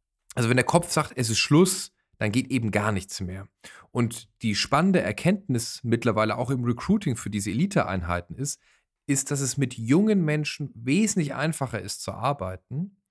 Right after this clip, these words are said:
als mit Menschen, die zum Beispiel schon Mitte dreißig sind. Und das liegt daran, dass einfach das Bewusstsein für Komfortzone von jemandem, der jünger ist, noch nicht so ausgeprägt ist und man deshalb diese Menschen wesentlich besser prägen kann und die sich viel mehr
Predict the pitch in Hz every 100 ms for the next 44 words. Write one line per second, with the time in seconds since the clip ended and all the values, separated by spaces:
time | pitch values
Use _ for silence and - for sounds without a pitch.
0 | _ _ _ _ _ 123 139 165 - -
1 | _ _ - 98 107 104 117 113 117 104
2 | 101 98 98 - 90 90 90 92 87 82
3 | 85 87 87 - - 175 - _ _ _
4 | - 107 127 120 117 151 175 127 123 135
5 | 127 - 107 - 117 117 - - 110 143
6 | 233 - 151 127 - 120 104 - 202 -
7 | 117 107 113 131 123 107 104 156 151 87
8 | 104 - - _ - - 131 - - 127
9 | 156 - - 95 90 113 127 104 113 107
10 | 120 - 123 120 - _ - 107 113 -
11 | 120 123 - 117 123 - - 127 139 117
12 | - 117 113 107 104 107 - - 156 160
13 | 131 127